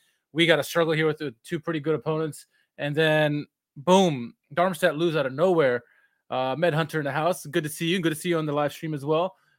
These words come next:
Um, and yeah, so it was, uh,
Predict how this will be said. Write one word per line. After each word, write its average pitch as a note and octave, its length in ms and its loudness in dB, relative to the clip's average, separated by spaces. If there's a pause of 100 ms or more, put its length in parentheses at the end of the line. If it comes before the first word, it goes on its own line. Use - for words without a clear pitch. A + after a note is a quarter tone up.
(140)
Um, C3+ 460 -4 (160)
and D#3+ 180 -8
yeah, F#3+ 360 2
so D#3+ 340 0
it E3 120 -2
was, F3+ 500 -4 (440)
uh, D3 580 0